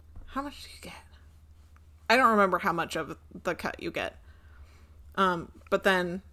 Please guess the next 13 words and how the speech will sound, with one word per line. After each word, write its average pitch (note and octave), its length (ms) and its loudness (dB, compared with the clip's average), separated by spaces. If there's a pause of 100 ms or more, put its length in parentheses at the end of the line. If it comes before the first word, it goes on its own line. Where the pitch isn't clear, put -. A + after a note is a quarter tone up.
(100)
so - 220 2
any G3+ 180 4
of A3+ 100 2
the A#3 60 6
mall G3 220 6
brands, F3+ 580 -2 (140)
you G3 180 -2
get, E3+ 520 2 (420)
um, F#3 320 -2
like, D#3+ 340 -2 (760)
it's, F3+ 140 -8
like, D#3+ 160 -4
s-, - 960 -14